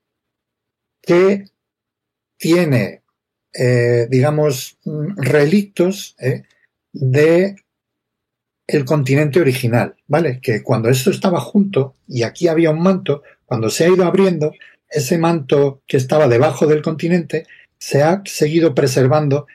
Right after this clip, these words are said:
debajo de la dorsal, ¿eh? De tal manera que si en ese manto sublitosférico había circones, eh, continentales de hace tres mil y pico millones de años, pues van a estar ahí, ¿eh?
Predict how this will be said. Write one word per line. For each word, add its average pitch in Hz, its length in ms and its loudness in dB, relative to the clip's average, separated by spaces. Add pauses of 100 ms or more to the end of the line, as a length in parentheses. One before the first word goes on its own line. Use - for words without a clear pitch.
(120)
debajo 127 760 0
de 123 220 -2
la 107 120 -2
dorsal, 92 520 -10 (160)
¿eh? 123 220 -8 (720)
De 120 180 0
tal 147 180 0
manera 151 340 2
que 131 360 0 (560)
si 131 160 0
en 127 120 4
ese 160 600 2
manto 156 360 -2
sublitosférico 147 960 -4
había - 560 -4
circones, 147 1200 -2 (340)
eh, 139 840 2 (180)
continentales 135 800 2
de 104 80 -2
hace 120 220 -2
tres - 240 -12
mil 120 340 2
y 123 80 2
pico 131 180 -2
millones 135 320 0
de 165 80 2
años, 185 400 -2 (460)
pues 107 180 -6
van 127 160 2
a 120 40 0
estar 98 220 -4
ahí, 135 300 -2 (120)
¿eh? 151 260 -4